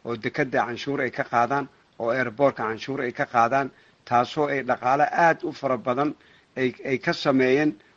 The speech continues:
oo ay maaragtay, een, isla markaasna howlgalladooda u fu-, u fududeeyey, ama hub ha ku iibsadaano ama saanad kaloo ciidan ha ku iibsadaano iyo rasaas iyo hub iyo qaraxyada waxyaabaha laga sameeyo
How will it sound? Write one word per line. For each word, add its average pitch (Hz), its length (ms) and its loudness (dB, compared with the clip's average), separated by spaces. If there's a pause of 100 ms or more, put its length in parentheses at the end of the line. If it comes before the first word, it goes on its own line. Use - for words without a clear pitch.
(120)
oo 131 200 2
ay 127 200 -2
maaragtay, 131 580 0 (120)
een, 117 400 -2 (400)
isla 135 260 -2
markaasna 135 520 2
howlgalladooda 127 640 0
u 156 140 -2
fu-, 131 240 -4
u 160 120 -4
fududeeyey, 127 600 2 (320)
ama 123 220 2
hub 139 160 -2
ha 131 80 0
ku 147 220 -4
iibsadaano 131 640 0 (340)
ama 120 220 0
saanad 127 360 0
kaloo 123 320 -2
ciidan 123 300 -6
ha 127 120 -14
ku - 160 -10
iibsadaano 127 580 0
iyo 117 380 -6
rasaas 123 460 -2
iyo 117 200 -4
hub 147 140 -2 (460)
iyo 120 220 2
qaraxyada 123 560 0
waxyaabaha 120 460 -6
laga 117 220 -10
sameeyo 123 500 -6